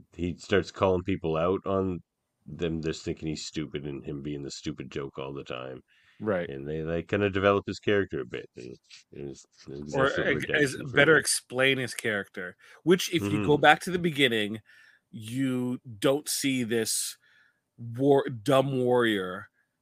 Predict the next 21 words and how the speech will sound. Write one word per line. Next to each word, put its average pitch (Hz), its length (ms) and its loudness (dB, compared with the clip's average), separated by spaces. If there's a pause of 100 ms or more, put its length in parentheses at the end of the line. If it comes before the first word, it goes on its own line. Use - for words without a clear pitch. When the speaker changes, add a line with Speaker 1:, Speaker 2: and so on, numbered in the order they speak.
Speaker 3:
right? 110 340 0
You 120 400 -2
see - 280 -2
this 131 240 0
grief, 131 480 0 (120)
grief-stricken 123 1000 -2
father 104 640 -4 (300)
who's 123 480 -6
Speaker 1:
Mm-hmm. 110 200 -8
Speaker 3:
lost 117 400 0
his, 113 340 -2 (300)
his - 240 -2
father 120 460 4
Speaker 1:
Yeah. 113 60 6
Speaker 3:
and 107 100 0
his 98 160 -4
daughter, 101 520 0 (380)
Speaker 2:
And 120 140 0
his 101 120 0
Speaker 3:
right? 127 120 -4
Speaker 2:
wife. 104 400 -4